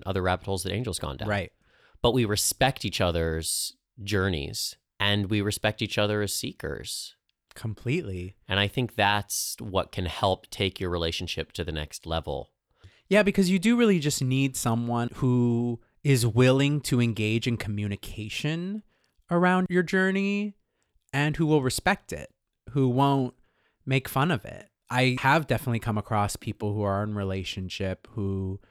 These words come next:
Speaker 2: say they have to meditate in hiding because they're tired of their partner making fun of them.
Speaker 1: Well, and that's because their spiritual evolution is threatening their partner.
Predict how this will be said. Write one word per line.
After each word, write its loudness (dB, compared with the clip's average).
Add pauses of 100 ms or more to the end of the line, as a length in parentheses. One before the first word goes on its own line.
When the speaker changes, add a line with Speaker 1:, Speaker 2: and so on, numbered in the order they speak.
(160)
Speaker 2:
say -4
they -2
have -6
to -4 (400)
meditate 0
in -4
hiding -4 (520)
because -4
they're -2
tired -2
of -2
their 0
partner -4
making -6
fun -4
of -4
them. -12
Speaker 1:
Well, 4
and 0
that's 0
because -4
their 2
spiritual -4
evolution -4 (180)
is -4 (100)
threatening -4
their -8
partner. -10